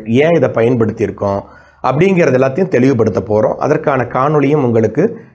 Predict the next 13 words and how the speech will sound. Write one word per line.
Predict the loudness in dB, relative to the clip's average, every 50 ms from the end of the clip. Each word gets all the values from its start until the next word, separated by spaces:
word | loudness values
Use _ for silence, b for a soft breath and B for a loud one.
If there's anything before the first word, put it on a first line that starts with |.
| B B
கொடுக்கப்பட்டிருக்கும். | -2 -2 0 0 0 0 0 -2 -2 0 -2 -2 -2 -2 -4 -2 -2
அதையும் | -2 0 2 2 2 2
நீங்க | 0 0 0
பார்த்து | -2 -2 -2 -2 -4 -6 -6 -4
எப்படி | -4 -2 0 0 0 2
உங்களுக்கு | 0 0 0 0 -2 -2 -2
மாற்றங்கள் | -2 -2 -2 -2 -2 -2 -2 0 0 0 0
அடைகிறது | 0 0 0 0 0 0 -2 -2 -2
அப்படிங்கிறதை | -2 -2 -2 -2 0 0 -2 -2 -2 -4 -4
புரிந்து | -2 0 0 2 2 2
கொள்ள | 0 -2
முடியும் | -4 -4 -6 -8 -8 -8 -8
உங்களால். | -8 -8 -8 -8 -8 -10